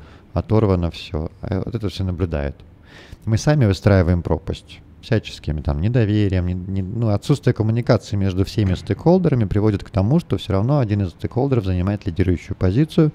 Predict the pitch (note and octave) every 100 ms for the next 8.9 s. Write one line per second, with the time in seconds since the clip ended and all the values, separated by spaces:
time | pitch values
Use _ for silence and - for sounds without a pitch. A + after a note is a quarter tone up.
0 | - - - - - - - G#2+ G#2+ D#2+
1 | F#2 F#2 F2+ A2 E3 C3 G2+ - F2+ -
2 | - - - E2 F2 E2+ D#2+ - - -
3 | - - - - - - - - - -
4 | _ _ _ - - - _ _ - -
5 | - - _ - - - - - _ _
6 | - - - - _ - - F2 - F#2+
7 | - - C#3 - E2+ D2 E2 D2 D2+ -
8 | - D#2 D2 E2 - E2 D#2+ D#2+